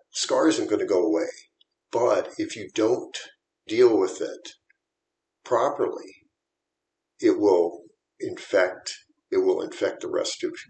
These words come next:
who you are, who you're being, uh, and can affect your quality of life and so forth. And so what we really want to be able to do, just like we would deal with an actual wound to our body,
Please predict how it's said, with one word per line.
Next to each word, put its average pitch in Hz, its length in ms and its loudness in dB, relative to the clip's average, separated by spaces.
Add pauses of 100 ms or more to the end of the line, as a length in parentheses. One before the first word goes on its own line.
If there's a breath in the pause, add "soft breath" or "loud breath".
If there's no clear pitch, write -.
(140)
who 107 120 2
you 90 220 -6
are, 85 380 0
who 95 240 -4
you're 92 160 -2
being, 92 460 -2 (420 loud breath)
uh, - 300 -4 (100)
and 98 160 -6
can 104 160 -6
affect 95 380 -2
your - 140 -16
quality 87 360 -2
of - 140 -10
life 104 380 4
and - 160 -10
so 113 260 -2
forth. 85 280 -2 (340 loud breath)
And 98 80 -6
so 107 120 2
what 101 140 2
we 107 80 4
really 131 260 2
want 110 220 2
to 110 60 -4
be 110 40 -2
able 104 140 2
to - 80 -14
do, 107 240 2
just - 240 -4
like 107 180 -4
we 104 320 0
would 107 200 0
deal 104 240 2
with 98 160 0
an 92 80 -4
actual 95 580 0
wound 110 360 -2
to 110 120 -2
our 92 180 0
body, 76 380 -6